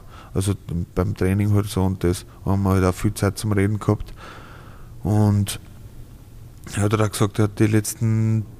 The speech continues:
die letzten zehn Jahre in Wahrheit, wenn er verletzt war oder so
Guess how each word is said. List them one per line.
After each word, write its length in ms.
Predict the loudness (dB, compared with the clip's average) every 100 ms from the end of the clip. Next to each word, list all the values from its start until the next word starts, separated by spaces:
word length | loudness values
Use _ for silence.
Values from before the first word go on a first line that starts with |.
| -18 -20 -20 -4 2
die 60 |
letzten 400 | 4 4 0 -4
zehn 280 | 0 2 4
Jahre 320 | 6 6 4 0 -18 -20 -20 -20 -20 -20 -12 -2
in 260 | 0 4
Wahrheit, 540 | 4 6 6 4 2 -4 -14 -16 -18 -18 -18 -18 -18 -20 -20 -4
wenn 140 | 4 6
er 60 |
verletzt 440 | 6 6 4 2 4
war 80 | 6
oder 180 | 6
so 400 | 4 6 6 4